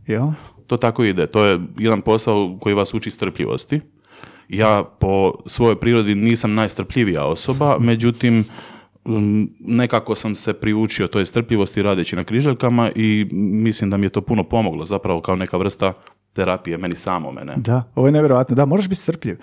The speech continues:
Speaker 1: Nikad nisam zapravo zar-, razmišljao o tome, da.
Speaker 2: Tako, i,
Speaker 1: I
Speaker 2: e, reci.
Speaker 1: reci, reci
Speaker 2: Pa
Speaker 1: ti.
Speaker 2: mislim, voditi zapravo računa o puno toga. Zapravo ta se strpljivost ne, ne odnosi samo na kombiniranje, nego na ideju da vi ako radite križaljku za djecu, nećete uvrstiti sanskrt koji sam spomenuo,
Speaker 1: Mhm,
Speaker 2: nego ćete
Speaker 1: mhm.
Speaker 2: uvrstiti baš rujan ili kolovoz,
Speaker 1: Mhm,
Speaker 2: ne?
Speaker 1: mhm.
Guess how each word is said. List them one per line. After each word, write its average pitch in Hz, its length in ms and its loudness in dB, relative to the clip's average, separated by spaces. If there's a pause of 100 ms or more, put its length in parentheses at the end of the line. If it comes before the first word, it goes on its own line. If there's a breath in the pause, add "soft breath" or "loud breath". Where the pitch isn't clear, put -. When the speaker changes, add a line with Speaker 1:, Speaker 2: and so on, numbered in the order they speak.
(200 loud breath)
Speaker 1:
Nikad 175 200 0
nisam 143 220 2
zapravo 120 260 2
zar-, 107 300 -2
razmišljao 110 480 -2
o - 40 -8
tome, 90 300 -4
da. 113 160 -2 (240 loud breath)
Speaker 2:
Tako, 82 220 -6
i, 123 80 -4
Speaker 1:
I 135 120 4
Speaker 2:
e, 151 40 4
reci. - 80 -12 (480)
Speaker 1:
reci, 117 360 -2
reci 127 140 -2
Speaker 2:
Pa 131 60 -2
Speaker 1:
ti. 131 60 0
Speaker 2:
mislim, 120 300 0
voditi 120 400 0
zapravo 117 340 0
računa 110 580 0
o 104 180 -2
puno 110 320 -2
toga. 87 420 -2
Zapravo 92 500 -4
ta 92 180 -6
se - 120 -14
strpljivost 95 600 -4
ne, 95 340 0
ne 95 160 0
odnosi 98 340 0
samo 98 240 -2
na 90 120 -2
kombiniranje, 92 680 -2
nego 82 260 -6
na 87 200 -2
ideju 98 440 0
da 90 180 -2
vi 95 220 0
ako 87 200 0
radite 95 360 -2
križaljku 98 460 -2
za 90 120 0
djecu, 95 380 0
nećete 98 400 -2
uvrstiti 80 560 -4
sanskrt - 480 -2
koji 71 160 -4
sam 71 160 -8
spomenuo, 85 420 -2
Speaker 1:
Mhm, 98 140 0
Speaker 2:
nego - 160 -6
ćete - 220 -6
Speaker 1:
mhm. 87 60 -2
Speaker 2:
uvrstiti 87 360 -4
baš 95 220 0
rujan 95 300 0
ili 95 140 0
kolovoz, - 460 -2
Speaker 1:
Mhm, 101 180 0
Speaker 2:
ne? 101 240 -10
Speaker 1:
mhm. 104 180 -4